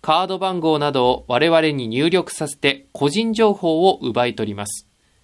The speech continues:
そんなの番号と個人情報を打ち込まなければいいだけじゃないかというふうにお考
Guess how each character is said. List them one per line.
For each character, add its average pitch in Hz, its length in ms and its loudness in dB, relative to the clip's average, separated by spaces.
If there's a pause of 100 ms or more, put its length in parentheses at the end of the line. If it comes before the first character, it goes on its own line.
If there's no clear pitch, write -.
(340)
そ 185 180 2
ん 214 60 2
な 208 100 4
の 143 260 0 (140)
番 196 340 0
号 233 200 2
と 131 360 -2 (100)
個 143 140 0
人 190 180 2
情 185 160 4
報 123 280 0
を 104 140 -4
打 131 100 -4
ち - 120 -6
込 220 140 2
ま 220 100 4
な 226 100 2
け 214 120 0
れ 165 80 0
ば 127 100 0
い 151 120 0
い 170 40 -2
だ 143 120 2
け 196 100 0
じ 190 100 0
ゃ - 20 2
な 147 120 0
い 135 80 -6
か - 240 0 (100)
と 165 100 2
い 165 120 4
う 165 40 2
ふ 185 120 -4
う 165 80 2
に 123 80 -2
お 110 100 -2
考 151 220 0